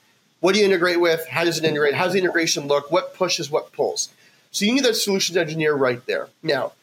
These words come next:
you need the operations person that is basically building out that playbook for those account executives. Now, the account executives, you need to have at least a two-to-three-to-one ratio with each S D R, B D R to an account executive.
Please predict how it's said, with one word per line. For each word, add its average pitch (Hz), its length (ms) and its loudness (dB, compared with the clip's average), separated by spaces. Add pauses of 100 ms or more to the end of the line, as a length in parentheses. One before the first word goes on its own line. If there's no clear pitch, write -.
(180)
you 226 260 0
need 233 260 0
the - 180 0
operations 175 680 0
person 139 440 -4
that 131 140 0
is 135 100 0
basically 143 520 -4
building 147 500 0
out 135 120 0
that - 220 -6
playbook 139 420 -2
for 139 300 0
those 117 440 -6 (1200)
account 135 300 -2
executives. - 600 -8 (600)
Now, 139 280 -2 (280)
the 156 80 -4
account 190 280 2
executives, 175 560 0 (200)
you 190 140 0
need 220 180 0
to 226 60 4
have 170 100 0
at 160 80 2
least 185 280 -2
a 170 40 0
two-to-three-to-one 160 1000 -2
ratio 135 640 0 (420)
with 139 280 -2
each 180 220 -4
S 151 240 0
D 151 140 -2
R, 139 100 2
B 135 220 -4
D 135 140 -4
R 123 120 0
to 151 240 -6
an 135 80 2
account 120 300 -4
executive. - 460 -12